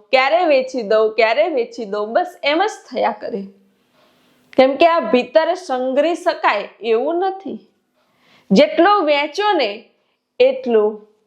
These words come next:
વધે, જેટલો વેચો એટલો જ એમાં વધારો થાય.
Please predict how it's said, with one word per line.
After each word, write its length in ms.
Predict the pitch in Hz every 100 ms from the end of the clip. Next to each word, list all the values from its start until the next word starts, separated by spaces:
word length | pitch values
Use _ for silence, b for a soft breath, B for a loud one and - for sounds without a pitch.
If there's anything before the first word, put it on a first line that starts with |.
| _ _ _
વધે, 500 | 190 190 208 - 202 - - _ _ _ _ _ _ _ - _ _ _ - - _ _ _ - - - _ _ _ _ - 214
જેટલો 520 | 302 381 381 415 359
વેચો 560 | 277 220 202 214 208 - _ _ -
એટલો 360 | 240 247 254 247
જ 160 | 247 -
એમાં 400 | 220 202 202 196 214 - _ -
વધારો 560 | 196 202 202 202 202
થાય. 300 | 196 202 196